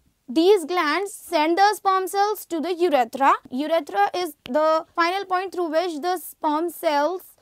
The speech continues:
or the male reproductive cells passes out of the body. So this is about the male reproductive cells.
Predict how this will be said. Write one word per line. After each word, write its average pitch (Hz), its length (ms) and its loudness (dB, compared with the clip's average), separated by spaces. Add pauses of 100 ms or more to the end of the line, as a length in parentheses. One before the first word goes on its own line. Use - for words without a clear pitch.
(220)
or 302 180 4
the 359 160 2
male 294 360 2
reproductive 311 640 -2
cells 294 560 2 (100)
passes 302 360 2
out 302 280 4
of 247 140 -2
the 262 80 -2
body. 269 420 2 (240)
So 381 140 -6
this 359 420 -2
is 370 200 -4
about 269 420 2
the 392 160 -4
male 302 240 4
reproductive 285 640 -2
cells. - 340 0